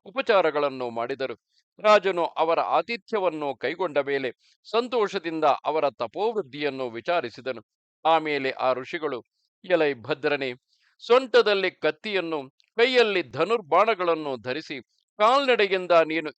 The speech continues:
ಈ ತಪೋವನಕ್ಕೆ ಬಂದ ಕಾರಣವೇನು? ನಿನ್ನ ಕುಲವಾವುದು? ನಿನ್ನ ಹೆಸರೇನು?" ಎಂದರು. ಅದಕ್ಕೆ ಆ ರಾಜನು, ಓ ಬ್ರಾಹ್ಮಣೋತ್ತಮರೇ,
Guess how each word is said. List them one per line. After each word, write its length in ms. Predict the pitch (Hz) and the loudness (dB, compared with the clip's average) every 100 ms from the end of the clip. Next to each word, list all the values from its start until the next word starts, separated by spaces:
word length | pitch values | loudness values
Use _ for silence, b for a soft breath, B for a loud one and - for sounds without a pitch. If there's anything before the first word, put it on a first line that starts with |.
| 165 | -8
ಈ 140 | 175 | -8
ತಪೋವನಕ್ಕೆ 840 | 135 143 185 233 208 165 135 151 | -4 -4 -2 -4 -2 -6 -4 -4
ಬಂದ 300 | 135 117 151 | -4 -4 -4
ಕಾರಣವೇನು? 760 | 143 - 117 151 151 131 131 120 - _ _ - | -6 -4 -4 -4 -4 -6 -6 -8 -14 _ _ -14
ನಿನ್ನ 280 | 220 208 160 | -10 -6 -6
ಕುಲವಾವುದು? 840 | - 151 196 170 143 143 135 131 _ _ _ | -6 -6 -2 0 0 -2 -10 -14 _ _ _
ನಿನ್ನ 240 | 226 233 185 156 | -10 -2 -2 -2
ಹೆಸರೇನು?" 580 | 143 175 208 165 143 135 | -4 -4 -2 -2 -4 -6
ಎಂದರು. 380 | 131 127 123 113 _ _ _ _ - | -6 -6 -8 -8 _ _ _ _ -2
ಅದಕ್ಕೆ 400 | 156 143 - 127 - | 0 0 -4 -8 -2
ಆ 160 | 123 120 | 0 0
ರಾಜನು, 460 | 120 139 151 123 113 _ _ _ _ - | 0 -2 -6 -10 -14 _ _ _ _ -4
ಓ 140 | 175 | -4
ಬ್ರಾಹ್ಮಣೋತ್ತಮರೇ, 1000 | 131 147 160 156 151 147 151 143 139 139 | -2 0 0 0 -4 -4 -4 -2 -2 -4